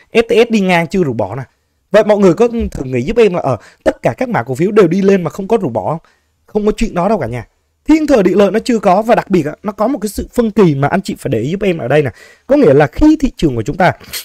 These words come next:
nó bắt đầu đi lên rồi, nó bắt đầu nó đi lên ở đây rồi nè, nó vượt cái đỉnh rồi nè, thì những cái mã cổ phiếu về dòng chứng khoán nó còn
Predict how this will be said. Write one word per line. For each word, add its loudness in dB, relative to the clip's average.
nó 2
bắt -2
đầu 2
đi 2
lên 6
rồi, -4
nó 0
bắt 0
đầu 4
nó 2
đi 2
lên 4
ở 2
đây 4
rồi 4
nè, -2
nó 2
vượt 2
cái -2
đỉnh 2
rồi 2
nè, -4
thì 2
những 2
cái 0
mã 0
cổ -2
phiếu 0
về 2
dòng -4
chứng -8
khoán -4
nó 0
còn 0